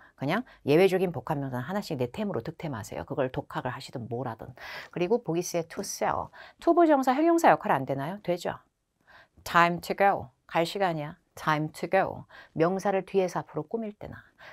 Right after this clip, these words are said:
근데 apostrophe S가 붙는 걸 소유격 감성이라 그래요. 근데 소유격이 붙으면 걔가 명사가 아니고 소유격화가 됐기 때문에 앞에 꾸밀 거가 딱히 없기 때문에 to 부정사 넣어봤자.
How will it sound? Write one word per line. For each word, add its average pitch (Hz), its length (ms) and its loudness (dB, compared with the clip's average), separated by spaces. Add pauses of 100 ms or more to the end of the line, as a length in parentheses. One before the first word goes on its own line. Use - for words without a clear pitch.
(100)
근데 208 280 2
apostrophe 220 540 -2
S가 190 240 0
붙는 156 260 -4
걸 156 100 -2
소유격 196 680 0 (180)
감성이라 147 460 -4
그래요. 123 340 -4
근데 143 140 -4
소유격이 254 480 4
붙으면 143 280 -4
걔가 135 200 -4
명사가 143 420 -2
아니고 131 200 -6
소유격화가 208 640 -2
됐기 120 260 -8
때문에 165 300 -6 (180)
앞에 123 280 -10
꾸밀 247 280 -2
거가 143 260 -6
딱히 - 280 -12
없기 - 340 -2
때문에 127 240 -4 (220)
to 277 80 -2
부정사 233 320 4
넣어봤자. 120 720 -6